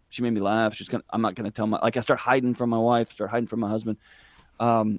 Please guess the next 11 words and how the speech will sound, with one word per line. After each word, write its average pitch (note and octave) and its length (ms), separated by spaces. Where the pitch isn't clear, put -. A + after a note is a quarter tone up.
when A2 160
you D3 160
start C#3 480
circling A#2 500
your A2 140
own G#2+ 180
wagons, G#2+ 640
that's - 180
a G#2 80
big G2+ 400
sign, D#2 480